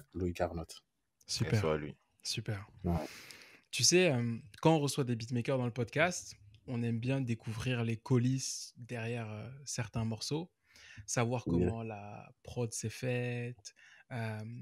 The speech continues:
Speaker 2: comment elle s'est créée, comment elle s'est construite, comment la connexion s'est faite avec un artiste. Et cette
Speaker 1: Ok.
Speaker 2: partie-là, on l'appelle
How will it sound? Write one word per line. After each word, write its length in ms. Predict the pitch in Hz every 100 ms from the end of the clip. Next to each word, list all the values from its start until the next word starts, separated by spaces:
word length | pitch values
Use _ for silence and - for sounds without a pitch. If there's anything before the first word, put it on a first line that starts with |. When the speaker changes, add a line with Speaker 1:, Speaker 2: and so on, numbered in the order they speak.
| 120
Speaker 2:
comment 220 | - 117 113
elle 60 |
s'est 140 | - 117
créée, 280 | - 117 120
comment 220 | 113 110
elle 60 |
s'est 140 | 107 110
construite, 640 | 117 113 - 147 151 151 - - -
comment 220 | - 131 127
la 100 | 120
connexion 600 | 160 156 - - 156 156
s'est 160 | -
faite 220 | - 120 120
avec 200 | 113 113
un 140 | 110
artiste. 560 | 107 - 180 - - - _ _ - - _
Et 200 | 120 113
cette 200 | 92 113
Speaker 1:
Ok. 60 | 85
Speaker 2:
partie-là, 420 | 113 - 120 143
on 80 | 135
l'appelle 500 | 117 110 117 117